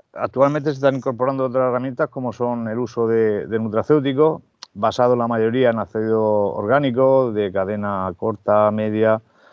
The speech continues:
aceites esenciales, sintéticos naturales, extractos naturales de plantas. También se ha trabajado mucho en el tema de probióticos o prebióticos con el fin de modular la, la flora digestiva,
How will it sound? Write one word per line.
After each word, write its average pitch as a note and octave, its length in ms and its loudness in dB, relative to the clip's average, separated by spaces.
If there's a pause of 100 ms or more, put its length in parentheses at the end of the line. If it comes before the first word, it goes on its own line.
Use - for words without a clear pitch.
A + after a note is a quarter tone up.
(100)
aceites A#2 380 2
esenciales, A#2+ 680 2 (180)
sintéticos G#2 600 -4
naturales, B2 560 4
extractos A2 400 -4
naturales G#2+ 440 0
de G2 80 -4
plantas. B2+ 440 -2 (840)
También B2 460 2
se A#2+ 180 2
ha A#2+ 80 6
trabajado A#2 480 2
mucho A#2+ 240 -6
en A2 80 -2
el G2 60 -10
tema A#2 180 -2
de A2+ 140 0
probióticos B2 800 2
o A#2 400 2 (460)
prebióticos C3+ 680 2
con A2+ 160 -2
el G2+ 40 -4
fin B2+ 140 -4
de B2+ 80 0
modular A#2+ 500 4
la, G#2+ 300 0
la F#2+ 140 -4
flora B2 200 0
digestiva, C3+ 580 0